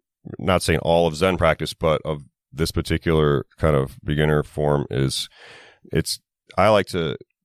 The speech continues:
say it's like a workout, right? So it's about reps.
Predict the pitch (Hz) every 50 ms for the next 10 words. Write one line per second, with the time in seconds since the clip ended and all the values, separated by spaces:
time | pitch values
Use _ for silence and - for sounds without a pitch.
0 | _ _ - - - 98 85 - 90 82 76 71 76 80 78 - 73 64 58 -
1 | - - - - - - - - 80 76 76 76 71 _ - - - 80 78 71
2 | - 85 - - 71 87 87 - - 80 78 69 - - - - -